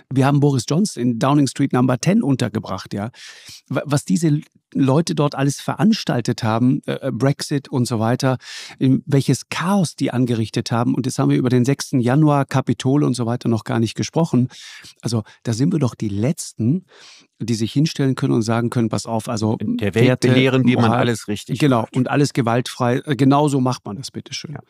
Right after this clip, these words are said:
Speaker 1: Ja.
Speaker 2: Sag mal, ein, ein, zum Schluss ein kleines Gedankenspiel.
Speaker 1: Mhm.
Speaker 2: Also ein Typ wie, äh, Trump wird U-S-Präsident oder DeSantis.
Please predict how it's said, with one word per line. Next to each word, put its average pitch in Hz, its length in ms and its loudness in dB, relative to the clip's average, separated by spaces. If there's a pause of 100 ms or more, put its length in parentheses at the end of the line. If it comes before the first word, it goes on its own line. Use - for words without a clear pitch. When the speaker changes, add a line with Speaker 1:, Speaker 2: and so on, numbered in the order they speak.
(140)
Speaker 1:
Ja. - 120 -12
Speaker 2:
Sag 127 200 -4
mal, 127 180 0
ein, 123 180 -2
ein, 123 80 -4
zum - 200 -4
Schluss - 240 -8
ein 127 200 0
kleines 123 460 -2
Gedankenspiel. - 760 -6 (300)
Speaker 1:
Mhm. 110 240 0
Speaker 2:
Also 107 140 2
ein 104 100 4
Typ 135 240 -4
wie, 95 240 -2
äh, 57 160 -6 (220)
Trump 117 320 0
wird 95 160 -4
U-S-Präsident 98 840 -2
oder 82 340 -4
DeSantis. - 680 -6